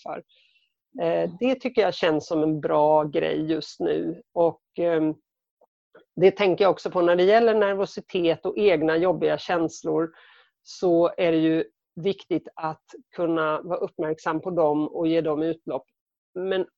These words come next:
också ett sätt att få lite perspektiv på dem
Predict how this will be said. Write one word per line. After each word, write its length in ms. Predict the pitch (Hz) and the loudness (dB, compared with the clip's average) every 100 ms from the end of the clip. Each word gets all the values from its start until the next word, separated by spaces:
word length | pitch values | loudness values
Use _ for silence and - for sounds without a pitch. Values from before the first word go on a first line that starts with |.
| - | -4
också 360 | 190 - - | -4 -4 -4
ett 280 | 208 214 - | 0 0 -2
sätt 280 | - 190 - | -2 -2 0
att 120 | 196 | -2
få 240 | - 196 180 | 4 6 6
lite 200 | 170 180 | 2 -4
perspektiv 720 | 196 - 226 - 247 311 311 | -6 -6 -6 -4 0 0 0
på 300 | - - - | -2 -2 -2
dem 240 | 131 156 | -4 -6